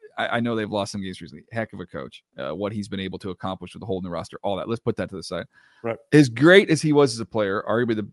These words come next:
Speaker 1: the greatest defensive back to ever play the game.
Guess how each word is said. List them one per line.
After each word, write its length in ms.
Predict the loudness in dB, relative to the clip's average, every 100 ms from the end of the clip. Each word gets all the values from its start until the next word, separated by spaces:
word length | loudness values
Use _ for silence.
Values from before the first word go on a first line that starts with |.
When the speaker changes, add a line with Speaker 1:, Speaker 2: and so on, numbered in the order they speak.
| -14 -8
Speaker 1:
the 120 | -6
greatest 380 | 0 0 0 -6
defensive 400 | -6 -6 -4 -4
back 220 | -4 -2
to 80 | -4
ever 200 | -4 -4
play 200 | -6 -6
the 80 |
game. 320 | -8 -10 -12